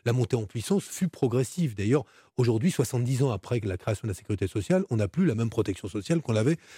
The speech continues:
après-guerre. Mais, euh, le gain, il, il est, à mon avis, euh, je vais prendre un exemple. Si demain, euh, une, une personne modeste qui aujourd'hui a un, un salaire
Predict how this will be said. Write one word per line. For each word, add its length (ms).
après-guerre. 520
Mais, 240
euh, 120
le 160
gain, 240
il, 160
il 340
est, 120
à 80
mon 160
avis, 320
euh, 100
je 100
vais 100
prendre 220
un 100
exemple. 400
Si 200
demain, 300
euh, 160
une, 220
une 80
personne 300
modeste 500
qui 160
aujourd'hui 340
a 100
un, 220
un 500
salaire 300